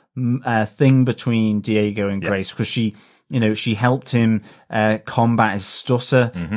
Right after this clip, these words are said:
Speaker 1: Uh, and, um, I just thought this was really, really nice. And you
Speaker 2: Well,
Speaker 1: see,
Speaker 2: yeah.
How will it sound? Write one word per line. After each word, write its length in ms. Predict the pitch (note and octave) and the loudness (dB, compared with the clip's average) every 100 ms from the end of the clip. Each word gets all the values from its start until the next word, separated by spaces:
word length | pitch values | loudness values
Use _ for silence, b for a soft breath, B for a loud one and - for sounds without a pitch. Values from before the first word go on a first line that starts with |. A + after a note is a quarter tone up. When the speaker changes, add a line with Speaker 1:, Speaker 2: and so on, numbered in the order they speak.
| B2+ | -2
Speaker 1:
Uh, 300 | G#2+ G#2+ A2+ | 0 0 0
and, 600 | A2 G#2+ G#2 G#2 G2+ - | 0 0 0 -2 -4 -6
um, 460 | A2 G#2+ G#2 G#2 G#2+ - _ _ _ _ | -4 -2 0 -2 -4 -10 _ _ _ _
I 80 | C#3 | -4
just 400 | A#2+ C3+ - - | 0 0 -2 -4
thought 480 | - C3+ B2 A#2+ - b b _ | 0 4 4 2 -2 b b _
this 200 | B2 A#2 | -2 0
was 160 | B2 G#2+ | -2 -2
really, 320 | A2+ A2 A2 | 2 2 2
really 160 | G#2 G#2 | 0 0
nice. 280 | B2+ A#2 | 2 2
And 80 | A2+ | 2
you 60 | A#2 | 2
Speaker 2:
Well, 60 | D3+ | 0
Speaker 1:
see, 460 | C3+ C3+ B2+ B2+ | 0 4 4 4
Speaker 2:
yeah. 60 | A#2 | 0